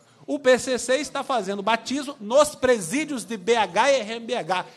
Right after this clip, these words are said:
Isso é fato. Eu estou dizendo isso. Modéstia à parte, sou um cara bem informado, é o que tá acontecendo.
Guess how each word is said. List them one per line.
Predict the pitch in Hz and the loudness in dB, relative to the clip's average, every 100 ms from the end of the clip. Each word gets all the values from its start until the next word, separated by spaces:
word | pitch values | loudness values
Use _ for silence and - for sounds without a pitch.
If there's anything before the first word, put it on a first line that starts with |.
| - | -14
Isso | 233 - | -10 -4
é | 269 | -4
fato. | - - 214 294 311 - 269 165 - - | -4 -2 6 6 6 10 12 10 4 -4
Eu | |
estou | 220 277 339 | 0 2 2
dizendo | 359 208 269 403 285 | 2 2 2 2 0
isso. | 320 - - - - - _ | -2 -6 -12 -16 -20 -20 _
Modéstia | 370 254 240 233 | -4 -2 -2 -2
à | |
parte, | 214 214 226 | -4 -4 -4
sou | 339 | -4
um | |
cara | 359 285 | -2 0
bem | 202 | -2
informado, | 196 185 143 151 202 240 | -6 -6 -6 -4 -4 -6
é | |
o | |
que | 233 | -6
tá | 262 | -8
acontecendo. | 254 262 330 - 170 | -8 -10 -12 -10 -12